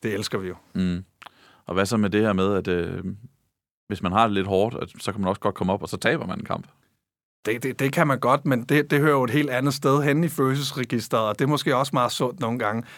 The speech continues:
Speaker 1: Det skal man også reflektere over. Du skal på en eller anden måde lære alle dine følelser at kende, selvom de er dårlige eller gode, så skal du, så skal du kunne bebrejde dem på en eller anden god måde.
Speaker 2: Jeg tror i hvert fald, vi vil ønske dig held og lykke med, øh, med F C Nordsjælland resten af den her sæson, og, øh,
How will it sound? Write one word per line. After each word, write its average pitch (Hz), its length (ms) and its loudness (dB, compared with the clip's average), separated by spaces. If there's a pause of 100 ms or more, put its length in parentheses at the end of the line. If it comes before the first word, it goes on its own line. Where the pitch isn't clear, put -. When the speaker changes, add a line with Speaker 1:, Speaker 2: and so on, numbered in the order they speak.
(140)
Speaker 1:
Det 123 100 -2
skal 143 140 0
man 135 160 2
også 160 240 4
reflektere 120 480 0
over. 113 160 -2
Du 120 80 -6
skal 123 200 -2 (300)
på 156 80 2
en 160 40 8
eller 170 120 6
anden 170 120 6
måde 156 180 6
lære 151 460 4
alle 143 200 4
dine 139 180 0
følelser 135 400 2
at 123 80 2
kende, 131 240 0
selvom 131 320 0
de 127 80 -6
er 120 40 -6
dårlige 135 440 2
eller 123 140 2
gode, 123 300 0
så 131 120 -4
skal 123 280 0
du, 127 140 0 (220)
så 143 80 -2
skal 127 240 0
du 139 80 4
kunne 135 140 -4
bebrejde 123 420 0
dem 131 80 -8
på 120 100 -2
en 117 60 -2
eller 113 120 -6
anden 110 120 -4
god 110 140 -6
måde. 107 240 -8 (1160)
Speaker 2:
Jeg 107 80 0
tror 139 180 2
i - 20 6
hvert 127 160 4
fald, 131 180 4
vi 117 140 2
vil 113 140 2
ønske 104 220 0
dig 107 80 0
held 120 180 0
og 113 60 0
lykke 123 260 0
med, 95 440 2
øh, 87 260 -2 (380)
med 98 220 2 (400)
F 101 40 -2
C - 60 -8
Nordsjælland 113 480 0
resten 110 280 0
af 107 60 0
den 113 180 0
her 117 120 -2
sæson, 110 420 -4 (100)
og, 92 400 0
øh, 90 180 -4